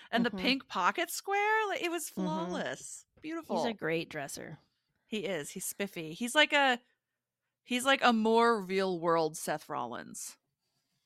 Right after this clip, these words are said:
Speaker 2: L O L, real world.
Speaker 1: Oh, wow. I didn't even realize I did that, but that's a very good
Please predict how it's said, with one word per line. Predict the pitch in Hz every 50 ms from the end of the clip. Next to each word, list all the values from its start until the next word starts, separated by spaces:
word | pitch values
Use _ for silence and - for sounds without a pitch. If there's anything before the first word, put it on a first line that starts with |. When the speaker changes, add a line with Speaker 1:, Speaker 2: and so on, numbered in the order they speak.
| _ _ _ _ _ _ _ _ _ _ _
Speaker 2:
L | - 180 170 165
O | 160 160
L, | 165 160 165 180 180
real | - - 190 - -
world. | - - - - 185 180 - _ _ _ _ _ _ _ _ _ _ _ _ _ _ _ _ _ _ -
Speaker 1:
Oh, | 180 175 175
wow. | 170 165 170 170 175
I | 175
didn't | 170 175 180
even | 175 170
realize | 175 175 170 170 -
I | 170
did | 170 - 165 165
that, | 170 165 160 -
but | - -
that's | 202 - -
a | -
very | - 85 92 - -
good | - - - 185 185